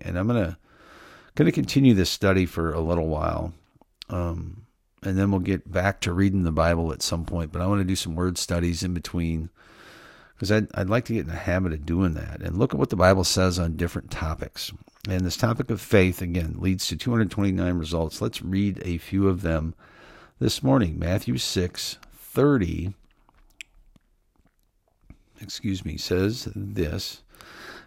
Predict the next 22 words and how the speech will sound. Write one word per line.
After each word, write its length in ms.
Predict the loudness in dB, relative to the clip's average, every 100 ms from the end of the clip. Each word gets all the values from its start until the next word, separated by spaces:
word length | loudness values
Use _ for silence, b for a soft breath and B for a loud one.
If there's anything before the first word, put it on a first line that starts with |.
| -14
It's 120 | -2
kinda 180 | 2 4
weird. 340 | 4 6 4
My 140 | 4
Bible 280 | 4 4 6
app 140 | 4 2
doesn't 280 | 0 0
go 120 | 0 2
to 80 |
the 120 | 2 0
exact 360 | -2 -2 -4
verse 680 | -6 -2 0 0 -4 -10 -12
that 180 | -8 -6
it 140 | -6 -4
references 600 | -6 -6 -10 -10 -12 -10
now. 180 | -8 -8
It 120 | -8
goes 260 | -6 -6
just 200 | -8 -10 -6
to 60 |
the 120 | -6
chapter. 500 | -6 -4 -4 -4 -12